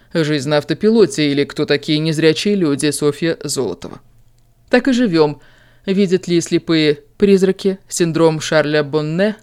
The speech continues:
Необычный поводырь». «Тварь я дрожащая или право имею?» В больницу с помощником. Как в Петербурге госпитализируют пациентов с инвалидностью и стариков. Юлия Ильина. Расширяем лексикон.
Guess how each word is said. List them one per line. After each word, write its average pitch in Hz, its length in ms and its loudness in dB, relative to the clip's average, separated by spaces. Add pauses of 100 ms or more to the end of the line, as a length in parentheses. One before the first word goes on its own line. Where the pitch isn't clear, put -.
Необычный 160 640 -4
поводырь». 147 680 -4 (800)
«Тварь 311 240 2
я 294 120 4
дрожащая 254 560 2
или 233 100 0
право 214 380 4
имею?» 165 380 2 (420)
В 185 120 -2
больницу 165 420 0
с 156 60 -10
помощником. 185 720 0 (240)
Как 180 180 0
в - 20 -20
Петербурге 165 520 0
госпитализируют 147 720 -2
пациентов 165 520 -2
с - 60 -12
инвалидностью 143 720 -2
и 156 40 -4
стариков. - 800 -2
Юлия 143 400 0
Ильина. 147 640 -4 (580)
Расширяем 277 480 2
лексикон. 180 580 0